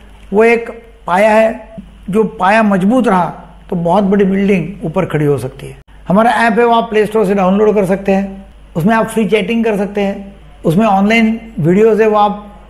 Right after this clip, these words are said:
देख सकते हैं और आपको कुछ सवाल होंगे तो आप हमको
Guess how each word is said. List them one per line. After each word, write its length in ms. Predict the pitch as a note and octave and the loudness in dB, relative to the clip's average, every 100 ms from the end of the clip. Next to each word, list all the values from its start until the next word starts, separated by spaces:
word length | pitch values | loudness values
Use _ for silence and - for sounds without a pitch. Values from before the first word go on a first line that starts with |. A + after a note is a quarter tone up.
| - - | -20 -4
देख 200 | E3 G#3 | -2 0
सकते 280 | G3+ E3+ F#3+ | -2 -2 -2
हैं 400 | F#3 F#3 - - - - - | -2 -4 -14 -20 -20 -12 -2
और 140 | G#3 | 2
आपको 240 | G#3+ G3+ B3 | 2 0 0
कुछ 140 | B3 | 0
सवाल 300 | A#3 G#3+ A#3 | 0 2 2
होंगे 240 | A3 G3+ G3 | 0 0 0
तो 120 | G3 | 0
आप 120 | F#3 | 0
हमको 340 | F3+ F3+ G#3 | -2 -2 -2